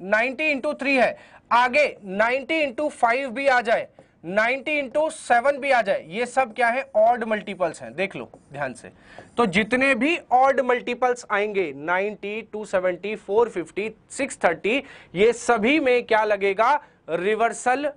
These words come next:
लगेगा। और जितने भी even मल्टीपल्स होंगे, even multiples of नाइंटी, उनमें सभी में no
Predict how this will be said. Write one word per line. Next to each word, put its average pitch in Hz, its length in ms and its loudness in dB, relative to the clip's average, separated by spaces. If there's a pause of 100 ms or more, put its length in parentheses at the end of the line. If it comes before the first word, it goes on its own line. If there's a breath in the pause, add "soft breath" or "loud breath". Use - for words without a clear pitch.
लगेगा। 156 580 0 (640 soft breath)
और 254 340 4 (440)
जितने 240 500 0
भी 277 220 0 (200)
even 277 340 2
मल्टीपल्स 262 600 0
होंगे, 214 340 0 (1160)
even 214 380 0 (1300)
multiples 190 760 0 (2250)
of 233 380 4 (200)
नाइंटी, 190 580 2 (180)
उनमें 240 440 4
सभी 208 400 0
में 214 300 2 (360 soft breath)
no 190 300 2